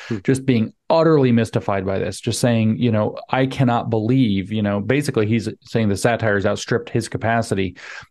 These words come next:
Speaker 2: because here it is, they're saying race is not real, and because it's not real, it can't be changed, eh, which is the exact opposite of anything that makes sense. But what actually makes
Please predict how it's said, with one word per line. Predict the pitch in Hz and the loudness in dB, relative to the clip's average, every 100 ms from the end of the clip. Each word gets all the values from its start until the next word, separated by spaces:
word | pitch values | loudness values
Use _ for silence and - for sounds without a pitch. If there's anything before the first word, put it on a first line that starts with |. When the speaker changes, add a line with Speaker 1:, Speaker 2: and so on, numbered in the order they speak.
| - | -2
Speaker 2:
because | 127 120 98 | 0 2 2
here | 135 143 | 2 2
it | |
is, | 117 107 | 2 2
they're | 117 104 | 0 0
saying | 127 110 107 104 - - _ _ | 0 0 0 -2 -4 -20 _ _
race | 117 135 139 - | 0 0 0 -4
is | - 127 117 107 | -2 0 2 2
not | 120 135 127 | 0 0 0
real, | 120 117 113 | 0 2 0
and | 120 | -2
because | 117 123 | -2 -2
it's | 117 131 | -2 -2
not | 120 | -2
real, | 107 110 110 | 0 0 0
it | 90 | -2
can't | 120 107 | -4 -4
be | 104 | -6
changed, | - 107 98 92 - - - - _ | -2 -2 0 -4 -6 -12 -20 -20 _
eh, | 117 | 0
which | 117 120 - - _ _ - | 2 2 -2 -10 _ _ -2
is | 131 127 | 0 4
the | 123 | 2
exact | 113 120 117 123 | 2 0 0 0
opposite | 113 - 101 | 0 0 -2
of | 107 | 0
anything | 107 104 104 | 0 0 -2
that | 101 | -2
makes | 98 - | -4 -4
sense. | - 107 62 - - _ | -2 -2 -6 -14 -20 _
But | 123 | 0
what | 120 120 | 2 2
actually | 127 131 120 | 2 0 0
makes | 110 98 - | 2 0 -6